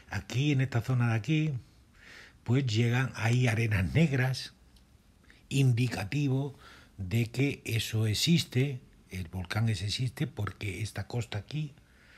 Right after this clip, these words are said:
eh, pues se encuentran arenas negras. Y las arenas negras siempre, eh, son de origen volcánico.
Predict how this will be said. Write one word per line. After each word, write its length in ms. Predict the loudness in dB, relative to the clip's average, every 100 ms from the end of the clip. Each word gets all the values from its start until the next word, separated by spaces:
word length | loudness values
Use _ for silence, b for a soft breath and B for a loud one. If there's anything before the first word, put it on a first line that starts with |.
| B B B B B B -20 -20
eh, 120 | -18 -12
pues 600 | -4 -2 0 -2 -4 -6 -6
se 220 | -2 0
encuentran 720 | 2 4 4 4 2 0 0 -4
arenas 440 | -4 0 0 2
negras. 560 | 2 2 2 -4 -10 -18 B B B B
Y 160 | 2 4
las 220 | 4 2
arenas 340 | 0 0 2
negras 340 | 2 2 0 0
siempre, 560 | 2 0 0 0 -2 -6 B B B B
eh, 380 | -8 -4 -2 -2
son 440 | -2 0 2 4 4
de 100 | 4
origen 460 | 4 2 2 2
volcánico. 760 | 2 0 0 0 0 -2 -8 -14